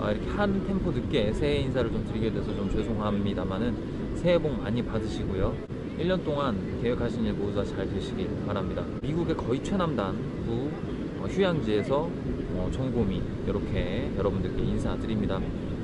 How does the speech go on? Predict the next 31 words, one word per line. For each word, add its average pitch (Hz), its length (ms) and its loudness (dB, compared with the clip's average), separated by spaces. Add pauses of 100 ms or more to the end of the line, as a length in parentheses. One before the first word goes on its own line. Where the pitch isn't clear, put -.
(180)
어, 101 360 0
일 151 80 0
년 190 100 2
동안 170 160 2
사랑해주셔서 165 500 0
너무너무 117 340 2
감사드리고요. 104 640 0 (120)
앞으로 135 480 0 (340)
있을, 120 460 0 (100)
어, 98 280 -2
정보미 110 600 0
채널 156 260 2
운영에 110 360 2
있어서도 104 520 -2 (300)
항상 113 300 -2
함께 135 240 0
해주시길 - 480 0
바랍니다. - 340 0 (220)
이제 117 240 4 (180)
컴퓨터가 160 420 -2
왔습니다. 98 520 0 (420)
이제 101 140 0 (100)
컴퓨터를 147 600 0
활용을 147 280 2
해서, 143 220 0 (640)
어, 185 220 -2
확실하게 123 600 2 (220)
이제 101 160 -2
재밌는 - 560 2
콘텐츠와 127 460 -2
영상 104 340 0